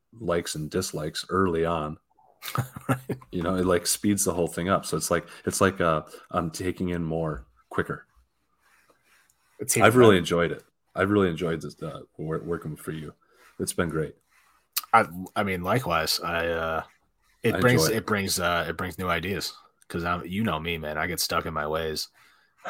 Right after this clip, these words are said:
Speaker 2: and it, it is hard to get me out of them. Um,
Speaker 1: Yeah.
Speaker 2: so you've, you've brought some fresh ideas in and some different things that we've never done, and I think they're paying off. I really do.
Speaker 1: I told Coach, I told Coach Westcott, I was like,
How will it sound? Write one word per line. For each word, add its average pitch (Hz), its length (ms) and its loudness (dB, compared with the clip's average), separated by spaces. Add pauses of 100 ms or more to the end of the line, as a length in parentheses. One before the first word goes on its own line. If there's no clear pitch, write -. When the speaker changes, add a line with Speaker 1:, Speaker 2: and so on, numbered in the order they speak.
(160)
Speaker 2:
and 78 180 -4
it, 71 80 -6
it 87 120 -4
is 82 120 -2
hard 85 380 0
to 80 60 -6
get 78 160 -4
me 78 120 -4
out 82 180 4
of 71 80 -2
them. 73 140 -8 (1000)
Um, 80 180 2
Speaker 1:
Yeah. 87 200 0
Speaker 2:
so - 140 -4
you've, 85 180 -6
you've 82 200 -8
brought 82 220 2
some 76 120 -4
fresh 80 300 -2
ideas 78 480 -4
in 76 220 -6 (180)
and 78 240 -8
some 76 240 -6
different 80 380 -4
things 80 300 -6
that 73 80 -6
we've 78 180 -6
never 76 220 0
done, 73 280 0 (300)
and - 80 -2
I - 40 -2
think 135 200 0
they're - 60 -8
paying 113 240 6
off. - 340 4 (120)
I 78 40 -4
really 85 160 0
do. 80 140 -2 (320)
Speaker 1:
I 95 100 2
told 95 300 0
Coach, - 340 -2
I 95 60 -4
told 87 320 -2
Coach - 220 -2
Westcott, 80 320 -2
I 76 40 -2
was 76 160 -6
like, 78 240 -10